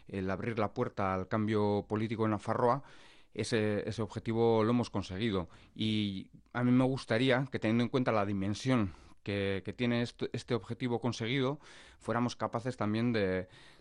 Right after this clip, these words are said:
de vislumbrar lo que estratégicamente puede suponer. Y creo que eso es, eh, lo más importante. Y por otro lado, también es cierto que, eh, dicho todo esto, sigo pensando que no tuvimos los resultados que queríamos.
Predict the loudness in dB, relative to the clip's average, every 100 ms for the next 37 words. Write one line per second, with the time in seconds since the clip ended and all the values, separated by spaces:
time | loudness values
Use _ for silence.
0 | -6 -2 0 0 -2 0 0 -2 -2 -6
1 | -6 -6 -6 -2 2 2 2 0 0 0
2 | -2 -2 0 0 -4 -18 -20 _ -8 -4
3 | -2 0 -2 -2 -2 -2 -2 0 0 0
4 | 0 0 -2 -4 -4 -4 -6 -6 0 0
5 | 0 0 0 2 0 0 -2 -4 -4 -2
6 | -4 0 -2 -2 -10 -18 -8 -4 -2 -2
7 | -4 -6 -6 -4 -2 -2 -2 -4 -6 -4
8 | -2 0 0 -2 -2 0 0 -2 -6 -18
9 | -20 -20 -20 _ -10 -6 -6 -4 -2 0
10 | 0 -2 -6 -2 -2 -2 -4 -2 -2 -2
11 | -4